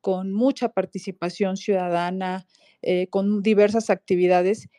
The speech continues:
y no hubo la cobertura que nosotros esperaríamos frente a, pues, una campaña del oficialismo que no tiene ni tres meses, ni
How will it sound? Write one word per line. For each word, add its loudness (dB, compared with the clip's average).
y -2
no 2
hubo 0
la 0
cobertura -8
que -14
nosotros -10
esperaríamos -4
frente 2
a, -2
pues, -14
una -6
campaña -4
del 0
oficialismo -4
que -12
no -4
tiene 0
ni -4
tres 4
meses, 4
ni -10